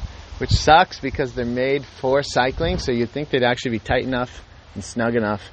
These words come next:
on the lower legs that that wouldn't happen. Definitely something I'm gonna bring up to the company, and I'm gonna take 'em back in and warranty, try to warranty them, 'cause I think it's stupid that they make 'em and they're loose. So,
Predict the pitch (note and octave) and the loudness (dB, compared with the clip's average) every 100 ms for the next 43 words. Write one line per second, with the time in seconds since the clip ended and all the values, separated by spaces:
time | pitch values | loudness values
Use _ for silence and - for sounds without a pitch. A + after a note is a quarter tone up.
0 | - - - - - - A2+ G#2 A2 A2 | -20 -20 -20 -20 -14 -4 -2 2 4 4
1 | G#2+ A2 A2+ - - A#2 - B2+ - A#2+ | 2 2 0 -4 -14 -14 -4 -2 2 2
2 | A#2 A#2 A2 F#2+ G2 G#2 C3 C#3+ C3+ - | 2 0 -2 -4 -6 -6 -6 -8 -12 -20
3 | - - - - - - - - - A#2+ | -20 -20 -20 -20 -20 -20 -20 -20 -2 2
4 | A2 - A#2 - G#2+ A2+ G#2 G#2 G2 E2+ | 2 2 -4 -4 -6 -4 -4 -4 -6 -6
5 | G2 G#2 G2 - F#2+ F#2 G2+ F#2+ A#2 A2 | -6 -4 -6 -6 -8 -6 -6 -4 -2 -2
6 | F#2 F#2+ F2 - F2 F2+ E2 E2 - F#2 | -2 -4 -6 -6 -8 -6 -6 -6 -6 -8
7 | F2+ F#2 F2 F2 - - G2+ F2+ F2 F2 | -6 -6 -6 -8 -12 -8 -4 -4 -4 -6
8 | - F#2 G2+ A#2 G2+ G2 G2 F#2 F2 - | -6 -6 -6 -8 -10 -8 -8 -8 -10 -6
9 | G#2 F2+ C3+ B2+ G2 - - - - - | -6 -4 -4 -2 -4 -6 -16 -16 -16 -18
10 | - - - A2+ G#2+ F#2 G2 A#2+ G#2+ G2 | -18 -18 -8 -4 -2 -2 -2 -2 -2 -2
11 | F#2+ F2+ F#2 G2 B2+ - - - - - | -4 -4 -2 -2 -4 -8 -16 -18 -18 -18
12 | - - - - - - - G#2+ | -18 -18 -18 -18 -18 -10 -4 -2